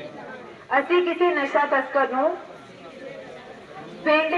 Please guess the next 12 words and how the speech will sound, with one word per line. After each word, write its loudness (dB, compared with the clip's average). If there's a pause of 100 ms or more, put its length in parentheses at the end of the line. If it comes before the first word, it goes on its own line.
ਵਿੱਚ 2
ਵੜਨ 4
ਨਹੀਂ 0
ਦੇਵਾਂਗੇ। 6 (1800)
ਸਾਡੇ 6
ਪਿੰਡ 2
ਵਿੱਚ 4 (1300)
ਜੋ 12
ਵੀ 4
ਨਸ਼ਾ 6
ਕਰਦੇ 8
ਹਨ 4